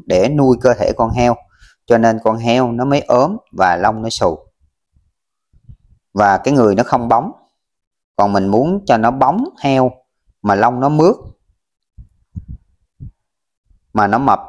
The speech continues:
đều, nó đô con thì phân nó ra bắt buộc phải bóng, đen và mềm.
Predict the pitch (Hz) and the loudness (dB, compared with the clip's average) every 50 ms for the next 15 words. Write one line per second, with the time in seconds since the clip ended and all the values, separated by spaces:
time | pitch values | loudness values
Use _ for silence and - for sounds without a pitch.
0 | - _ - 104 104 101 95 95 107 123 131 120 117 117 110 - 113 113 113 113 | -8 _ 2 2 4 4 2 2 0 2 2 2 2 2 2 2 2 2 2 0
1 | 110 - - _ _ _ _ _ _ - - 95 95 95 - - - 131 127 127 | -2 -6 -18 _ _ _ _ _ _ -2 0 2 2 2 2 0 0 0 0 0
2 | 120 127 131 131 131 120 113 107 107 120 135 - - 120 95 85 - - - 90 | 0 -2 0 2 2 2 2 2 0 -2 -4 -2 -2 -2 -2 -2 -2 -4 -2 -2
3 | 85 107 117 107 110 151 202 240 - - - - - - - - - - - - | -2 0 0 0 0 0 -2 -6 -8 -12 -16 -18 -18 -20 -20 -20 -20 -20 -20 -20
4 | - - _ _ _ _ _ _ _ _ _ _ - - 117 123 123 120 113 95 | -20 -20 _ _ _ _ _ _ _ _ _ _ -2 2 2 2 2 0 -2 -8
5 | - _ _ _ _ _ _ _ _ _ _ _ - - - - 98 98 98 98 | -14 _ _ _ _ _ _ _ _ _ _ _ -20 -16 -6 -2 -2 -2 0 2
6 | 98 98 95 90 | 2 2 2 0